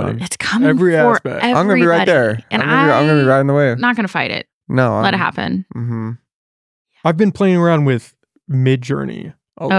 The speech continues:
Speaker 1: lot,
Speaker 2: fun.
Speaker 1: and that is
Speaker 2: Oh my God.
Speaker 1: That one gets me.
Speaker 3: I don't know what that is.
Speaker 1: Midjourney,
Speaker 2: What?
Speaker 1: it's an
Speaker 2: Okay.
Speaker 1: image creation.
Speaker 3: Oh, the
Speaker 2: You know that
Speaker 3: image one?
Speaker 2: picture I
Speaker 3: Okay.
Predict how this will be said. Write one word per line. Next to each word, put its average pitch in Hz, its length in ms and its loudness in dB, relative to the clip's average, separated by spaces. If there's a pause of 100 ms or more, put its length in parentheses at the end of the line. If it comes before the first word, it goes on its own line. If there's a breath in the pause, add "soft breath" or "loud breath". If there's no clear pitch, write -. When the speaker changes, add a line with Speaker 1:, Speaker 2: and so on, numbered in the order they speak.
Speaker 1:
lot, - 140 -4
Speaker 2:
fun. 156 340 0
Speaker 1:
and 165 160 -6
that 120 240 -8
is - 420 -14 (200)
Speaker 2:
Oh 170 220 -6
my - 160 -10
God. - 260 -12
Speaker 1:
That 139 160 0
one 127 120 0
gets 139 240 -2
me. 55 240 -6 (200)
Speaker 3:
I 117 100 0
don't 113 140 0
know 104 60 -2
what 104 100 -6
that 98 140 -4
is. 110 160 -6
Speaker 1:
Midjourney, 170 400 2
Speaker 2:
What? 247 180 2
Speaker 1:
it's 170 160 0
an 147 80 2
Speaker 2:
Okay. 165 100 0
Speaker 1:
image 156 240 2
creation. 131 580 -4
Speaker 3:
Oh, 139 100 2
the 120 140 -2
Speaker 2:
You 247 120 2
know - 80 2
that 381 120 2
Speaker 3:
image 120 120 2
one? 120 100 2
Speaker 2:
picture 269 80 0
I 262 60 2
Speaker 3:
Okay. 254 100 -2